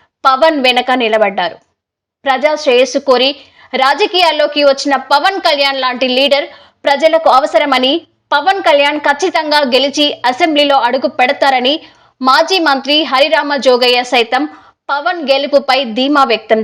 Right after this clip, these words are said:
చేశారు. ఇక ఫైనల్గా పిఠాపురం నియోజకవర్గం నుండి పవన్ గెలుపు పక్కా అంటున్నారు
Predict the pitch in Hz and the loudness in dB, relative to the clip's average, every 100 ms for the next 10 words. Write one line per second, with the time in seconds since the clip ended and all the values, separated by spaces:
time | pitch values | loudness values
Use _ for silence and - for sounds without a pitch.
0 | 214 190 196 185 - _ _ _ _ 247 | -2 -4 -4 -8 -12 _ _ _ _ -4
1 | 269 277 269 294 285 277 320 - - _ | -2 -2 -2 -2 0 0 -2 -6 -20 _
2 | - 320 392 - 349 330 311 311 311 320 | -10 -4 -2 -2 0 0 0 0 0 0
3 | 302 277 277 277 269 285 285 277 277 320 | 2 2 0 0 0 -2 0 0 2 0
4 | 311 269 277 285 285 269 - 302 269 262 | 0 0 0 -6 -12 -14 -6 0 0 2
5 | 262 254 254 269 | -2 2 2 2